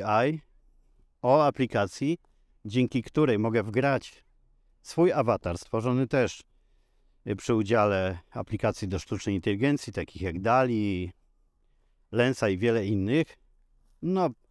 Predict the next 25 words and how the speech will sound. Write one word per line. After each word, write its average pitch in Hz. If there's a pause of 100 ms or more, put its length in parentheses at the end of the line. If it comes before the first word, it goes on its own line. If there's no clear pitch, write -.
(300)
większość 120
z -
was 113
pewnie 101
tworzyła 110
sobie 95
awatary 95
już, 90
bo 92
to 90
była 90 (180)
taka 117
moda. 104
I 131
teraz 113
ja 131
wybrałem 117
jeden 120
z 98
moich 104
awatarów. 92 (1900)
Wgrałem 120
go 101 (880)
do 104
określonej 104